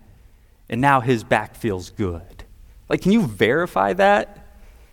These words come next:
Can you, uh, I, I still have a lot of doubt, right? Like, when somebody comes limping down with a walker, and then all of a sudden they toss their walker to the side, I'm like, "I don't know. I doubt that was," I mean, they, they could have just been faking it.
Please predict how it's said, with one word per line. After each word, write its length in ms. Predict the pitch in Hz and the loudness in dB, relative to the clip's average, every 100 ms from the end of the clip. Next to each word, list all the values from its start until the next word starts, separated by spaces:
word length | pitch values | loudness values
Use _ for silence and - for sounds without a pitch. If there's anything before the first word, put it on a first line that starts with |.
| - | -6
Can 100 | 147 | 0
you, 1600 | 170 190 - 139 - 135 - 131 135 - 117 120 120 123 123 113 | 0 0 -6 -4 0 2 2 2 2 0 -2 -2 -2 -4 -6 -10
uh, 40 | 95 | -4
I, 180 | 123 123 120 | -4 -4 -2
I 180 | 127 180 | 2 2
still 240 | 247 - 143 | 0 0 0
have 160 | 117 | 2
a 40 | 107 | 2
lot 260 | 101 101 | 2 2
of 100 | 104 | 2
doubt, 420 | 101 90 113 - - | 0 0 0 -2 -2
right? 420 | 123 151 220 - 196 - - | 2 2 0 -6 -12 -12 2
Like, 240 | 147 147 | 2 2
when 180 | 151 151 | -2 -2
somebody 440 | - 185 196 190 | -2 -2 0 0
comes 320 | 180 185 143 139 | 2 0 0 0
limping 400 | 165 165 180 151 | 0 0 0 4
down 280 | 151 160 | 4 4
with 140 | 165 151 | 2 2
a 60 | |
walker, 640 | 117 139 156 - 175 170 165 - - - | 4 6 4 2 -4 -4 -6 -14 -14 -2
and 160 | 127 139 | 2 4
then 200 | 135 131 | 4 4
all 180 | 127 139 | 4 4
of 120 | 143 | 2
a 40 | |
sudden 180 | 156 143 | 0 0
they 100 | 135 | 0
toss 320 | 123 139 131 | 2 0 0
their 140 | 143 117 | 0 2
walker 360 | 127 139 160 | 4 2 2
to 120 | 151 147 | 0 0
the 120 | 151 | 0
side, 280 | 156 156 143 | 2 2 2
I'm 140 | 131 | 2
like, 240 | 131 127 - | 0 -2 -2
"I 300 | - 320 131 | 0 4 4
don't 420 | 104 92 87 98 | 2 0 -4 0
know. 460 | 127 127 110 101 | 4 6 6 6
I 240 | 98 147 208 | 6 4 2
doubt 520 | 135 190 180 175 - | -2 2 2 2 4
that 200 | 147 131 | 4 4
was," 280 | 127 120 - | -2 -4 -4
I 100 | 151 | -2
mean, 320 | 156 147 165 | 0 0 -2
they, 240 | 160 - | -6 -6
they 240 | - - 156 | -8 -6 -2
could 160 | - | 0
have 80 | 147 | 0
just 200 | 139 120 | 0 0
been 140 | 98 87 | -2 -2
faking 540 | - 196 214 208 202 | 0 2 2 0 0
it. 400 | 202 208 196 | 2 2 2